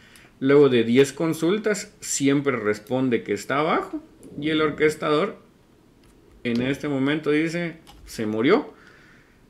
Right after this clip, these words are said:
Reiniciemos cada una de las cien copias. Gracias al health check de Liveness, que es uno de los dos health checks que se ofrecen en Microprofile Health. Un último intento.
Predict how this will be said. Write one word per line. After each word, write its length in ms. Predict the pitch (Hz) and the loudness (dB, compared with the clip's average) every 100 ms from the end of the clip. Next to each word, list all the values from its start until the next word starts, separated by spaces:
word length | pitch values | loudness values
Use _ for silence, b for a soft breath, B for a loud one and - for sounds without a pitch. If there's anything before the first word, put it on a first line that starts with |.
| - | -12
Reiniciemos 840 | 120 113 110 107 110 110 143 156 156 | -2 2 2 0 -2 -2 -2 -2 -4
cada 280 | 135 131 | -2 0
una 300 | 135 151 175 | 0 -2 -4
de 180 | - 95 | -6 -8
las 180 | - - | -8 -12
cien 200 | 92 95 | -12 -10
copias. 540 | 101 - - - - - - _ _ _ _ _ | -10 -10 -14 -20 -20 -20 -20 _ _ _ _ _
Gracias 560 | 139 139 151 170 170 - | -2 0 0 -2 -8 -8
al 220 | 110 107 107 | -6 -4 0
health 240 | 143 175 | 0 0
check 240 | - 196 - - - | -6 -8 -10 -20 -14
de 240 | 113 120 | -4 0
Liveness, 720 | 147 233 311 262 247 - - - _ _ _ _ _ - - - | 2 2 2 -2 -4 -8 -20 -20 _ _ _ _ _ -20 -20 -10
que 160 | 127 123 | -2 -2
es 180 | - - | -4 -4
uno 360 | 139 156 156 120 | 0 2 2 2
de 80 | 107 | 0
los 200 | 104 104 | 0 -2
dos 260 | 127 127 | -2 -2
health 180 | 165 190 | -4 -4
checks 260 | 196 - - | -6 -8 -10
que 140 | 104 | -8
se 100 | 101 | -8
ofrecen 460 | 98 107 131 170 175 | -4 -4 -4 -8 -10
en 200 | 107 101 | -10 -8
Microprofile 760 | 92 90 87 - - 104 117 - | -10 -10 -14 -12 -10 -4 -4 -4
Health. 220 | 170 170 - - - B B B B B B - | -8 -8 -16 -20 -18 B B B B B B -8
Un 180 | 131 | -4
último 320 | 131 131 156 165 | -2 -2 -4 -4
intento. 520 | 180 220 202 208 | -4 -6 -6 -8